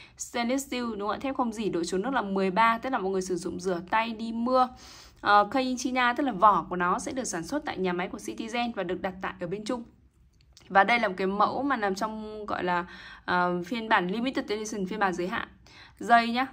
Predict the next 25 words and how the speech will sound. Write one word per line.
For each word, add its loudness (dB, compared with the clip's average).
rất 0
là 2
đẹp 0
đúng -2
không -4
ạ? -8
Dây -6
silicone, -4
màu 8
đẹp 2
lắm, 0
màu 0
xanh 2
này. -6
Đấy, -4
màu -2
xanh 0
của 0
nó 2
sẽ -4
là -2
màu 2
hơi, -2
hơi 2
xanh, -2